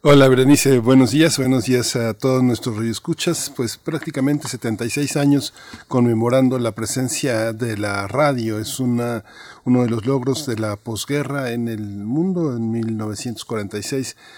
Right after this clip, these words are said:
la onu proclamó ese día, se reafirmó en los, eh, ah, en mil, en, en dos mil doce la Asamblea General de las Naciones Unidas recordó,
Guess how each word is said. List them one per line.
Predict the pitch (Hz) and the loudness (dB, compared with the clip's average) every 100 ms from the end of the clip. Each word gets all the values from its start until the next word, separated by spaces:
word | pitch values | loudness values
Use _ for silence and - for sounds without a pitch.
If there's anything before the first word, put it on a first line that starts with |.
| - | -14
la | 117 107 | -8 -6
onu | 117 117 110 | -2 -4 -4
proclamó | 107 110 117 113 123 123 120 | -8 -10 -6 -4 -4 -4 -4
ese | 117 - | -6 -8
día, | 110 143 156 156 | -6 -4 -4 -6
se | - 117 | -8 -6
reafirmó | 104 - 110 117 123 120 - - - - | -6 -8 -8 -6 -6 -8 -12 -20 -20 -8
en | 113 | -4
los, | 110 101 - | -4 -6 -6
eh, | 107 98 95 147 | -6 -6 -8 -8
ah, | 123 117 | -8 -6
en | 127 117 | -4 -2
mil, | 120 127 127 | -2 -2 -4
en, | 120 123 117 120 | -4 -4 -4 -4
en | 113 | -6
dos | 104 98 | -6 -2
mil | 135 123 | -2 0
doce | 147 151 139 120 107 95 | -4 -4 -6 -8 -10 -12
la | 104 104 | -10 -10
Asamblea | - 101 110 120 110 | -8 -10 -8 -8 -8
General | 107 107 107 | -10 -8 -8
de | 113 101 | -10 -10
las | 98 - - - - - | -10 -12 -18 -20 -20 -12
Naciones | 117 110 127 120 | -8 -4 -4 -4
Unidas | 123 139 117 | -4 -2 -4
recordó, | 110 107 101 147 | -8 -10 -8 -8